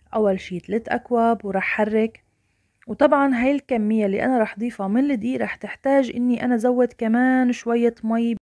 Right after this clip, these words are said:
يعني بخلي جنبي كوب مي دافية وباخد منه حسب حاجتي، لانه بيختلف من نوع دقيق للتاني. رح نعمل هاي الحركة بالدقيق وهو سائل، لانه رح يعطيني تفاعل قوي جدًا، ورح يعطيني هشاشة اكتر.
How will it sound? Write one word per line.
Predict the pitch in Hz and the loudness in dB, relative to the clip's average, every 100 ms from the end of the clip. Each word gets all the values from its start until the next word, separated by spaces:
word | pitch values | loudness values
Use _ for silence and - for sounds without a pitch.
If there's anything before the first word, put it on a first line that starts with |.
| _ _ _ _ 349 | _ _ _ _ 2
يعني | 349 285 | 2 2
بخلي | - 285 262 226 | 0 0 2 2
جنبي | 214 226 196 190 | 2 2 0 -4
كوب | - 285 254 | -4 -4 0
مي | 262 262 | 0 0
دافية | 240 247 247 - 262 | 2 2 0 -4 0
وباخد | 254 226 269 - 233 | 0 0 -2 0 -2
منه | 220 233 220 | 0 0 0
حسب | - 233 240 - | -2 -6 -6 -8
حاجتي، | - 220 - - | -4 -4 -4 -6
لانه | 208 196 | -4 -4
بيختلف | 190 196 - 214 208 | -8 -10 -6 -8 -6
من | 190 | -8
نوع | 190 196 | -6 -6
دقيق | 185 - 180 | -8 -8 -10
للتاني. | 170 - 165 160 151 - - _ 196 | -10 -12 -14 -14 -16 -20 -20 _ -6
رح | - | -2
نعمل | 220 254 254 214 | 2 4 4 2
هاي | 233 | 0
الحركة | 240 - 233 220 208 | 0 0 0 0 -2
بالدقيق | 180 196 185 - - | -4 -6 -8 -10 -8
وهو | 180 226 247 | -6 -2 -2
سائل، | 233 247 247 262 285 - _ _ | -2 -4 -2 -2 -4 -8 _ _
لانه | - 202 262 247 | -4 -2 0 0
رح | 220 226 226 | 0 -2 -2
يعطيني | 196 190 - 240 240 240 240 _ _ _ | -4 -4 -4 -2 0 0 -2 _ _ _
تفاعل | 208 202 233 233 226 226 226 - _ _ | -6 0 0 2 0 0 -2 -8 _ _
قوي | - 233 226 | 0 2 0
جدًا، | 196 208 185 208 202 | -2 -4 -6 -6 -4
ورح | 202 - | -4 -6
يعطيني | 208 190 226 226 208 | -6 -6 -2 -2 -2
هشاشة | 196 214 - 196 | -2 -4 -4 -8
اكتر. | 190 - 175 170 | -8 -12 -16 -16